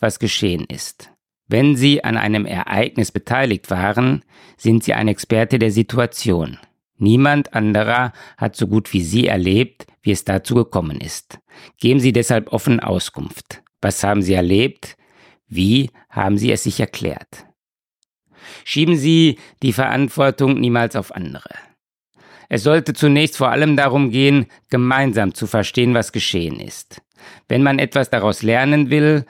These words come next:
muss es darum gehen, die Situation zu verstehen und nicht einen Schuldigen zu finden, um sich erleichtert zurücklehnen zu können. Geben Sie offen Feedback. Melden Sie anderen zurück,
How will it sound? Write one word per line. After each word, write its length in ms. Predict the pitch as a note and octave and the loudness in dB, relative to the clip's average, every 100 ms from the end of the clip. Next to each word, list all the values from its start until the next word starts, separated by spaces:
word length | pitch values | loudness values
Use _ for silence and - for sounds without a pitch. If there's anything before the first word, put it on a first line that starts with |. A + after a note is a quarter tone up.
| - _ | -18 _
muss 180 | B2 A2 | -4 -2
es 140 | G2 | -4
darum 440 | - A#2 B2+ C#3 A#2+ | -2 0 2 2 2
gehen, 240 | C3+ C3 | 2 2
die 80 | A2+ | 2
Situation 640 | G2+ - A2 G#2 - A2 | -2 0 0 0 0 0
zu 120 | - | 0
verstehen 680 | G#2 F#2 - A2+ B2+ C#3 D3 _ _ | -2 -2 0 2 4 2 0 _ _
und 240 | - G#2 - | -6 -4 -2
nicht 420 | G2+ B2 - - | 0 0 -2 -4
einen 240 | B2+ C3 | -2 0
Schuldigen 440 | A#2 A2+ F#2 D#2+ D#2 | 2 2 2 -2 -6
zu 140 | - | -10
finden, 520 | - G#2 A2+ A2 C#3 C3 - - | -6 0 0 2 0 -2 -14 -20
um 180 | - A#2+ | -2 0
sich 180 | A#2 A2+ | 2 0
erleichtert 760 | A2 G2 G#2 A2+ - A#2+ - - | 0 0 0 -4 -2 -2 -2 -16
zurücklehnen 680 | - A#2 G#2+ - E2+ D2+ D2 | -6 0 0 -2 -10 -10 -12
zu 140 | - | -16
können. 340 | C#2+ - C2+ - _ _ _ _ _ _ | -18 -18 -18 -20 _ _ _ _ _ _
Geben 320 | G#2+ C3 C#3 | 0 2 2
Sie 380 | B2+ D3 C#3+ C3 - _ _ | 4 4 2 -2 -20 _ _
offen 300 | - A2 B2 | -4 -2 -2
Feedback. 640 | G#2+ - F2 - - _ - _ _ _ - - | -4 -8 -12 -12 -18 _ -20 _ _ _ -20 -4
Melden 320 | B2 E3+ E3+ | 0 2 2
Sie 140 | D#3 | 0
anderen 380 | C#3+ D3+ C#3+ C#3 | 2 2 2 0
zurück, 540 | - A#2 A#2 E3 - | 2 2 4 2 -2